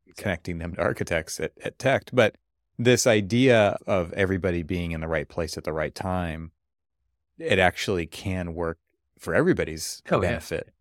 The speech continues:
Speaker 2: Uh, so, so it is kinda cool for that too. But I don't think that's why architects really go to the, to the show. I don't think they go for the expo. I think that's just, like, a,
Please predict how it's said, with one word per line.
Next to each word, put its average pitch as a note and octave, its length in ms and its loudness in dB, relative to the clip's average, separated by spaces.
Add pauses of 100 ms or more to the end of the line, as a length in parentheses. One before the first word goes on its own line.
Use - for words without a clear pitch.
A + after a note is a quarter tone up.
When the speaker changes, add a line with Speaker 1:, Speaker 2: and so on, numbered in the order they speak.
Speaker 2:
Uh, F#2+ 300 -12
so, D#2+ 400 -8 (100)
so F2 160 -10
it E2 80 -8
is D#2+ 160 -10 (200)
kinda D#2+ 180 -8
cool - 200 -10
for - 120 -12
that - 220 -8
too. G#2 100 -2
But F#2+ 160 0
I G2+ 100 6
don't A2+ 160 2
think F2+ 140 -4
that's E2+ 200 -2
why D#2+ 140 -2
architects D#2+ 460 -10
really D2 160 -8
go D#2 220 -6
to - 200 -10
the, F2+ 200 -12 (200)
to F2 120 -10
the D#2+ 80 -6
show. D#2 260 -8
I D#2 80 -6
don't E2+ 140 -8
think E2+ 140 -14
they - 100 -10
go D#2 440 -8
for - 140 -10
the E2 180 -8
expo. - 400 -14
I G#2+ 60 -16
think G2 200 -10
that's F2+ 120 -8
just, - 240 -8
like, - 160 -6
a, D#2 180 -4